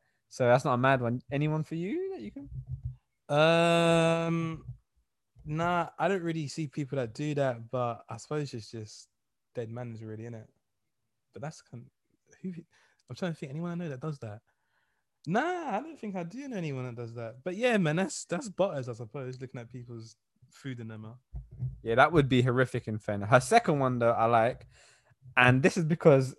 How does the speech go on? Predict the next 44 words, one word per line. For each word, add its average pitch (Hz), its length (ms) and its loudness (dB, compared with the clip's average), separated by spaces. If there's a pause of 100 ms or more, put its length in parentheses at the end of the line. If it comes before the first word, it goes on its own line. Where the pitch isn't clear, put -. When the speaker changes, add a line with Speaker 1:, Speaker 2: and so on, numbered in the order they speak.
(120)
Speaker 1:
this 160 240 6
is 208 60 6
what 175 100 12
I 151 40 12
was 143 120 12
hoping. 156 340 12
I 127 60 10
was 135 100 10
hoping 190 280 12
that 139 160 8
some 151 180 8
of 143 80 8
your 139 100 10
pet - 240 6
peeves 147 240 6
would 143 80 4
be 123 120 6
things 131 340 6
that 123 160 10
maybe 127 240 6
we 127 220 4
do. 143 360 4
And 127 160 4
this 151 140 4
is 131 140 0
me, 127 320 2 (360)
mouth 131 340 10
breathers. 104 580 -4 (1000)
I'm 160 160 10
a 139 80 10
massive 147 420 6
mouth 135 260 6
breather, 113 240 0
bro. 110 160 0
Like, 120 160 8
I 139 80 8
hate 165 180 6
to 135 60 -2
say 147 200 8
it, 139 120 6
but, 131 100 2
like, 120 260 6 (140)
two 196 220 6
reasons. 156 680 0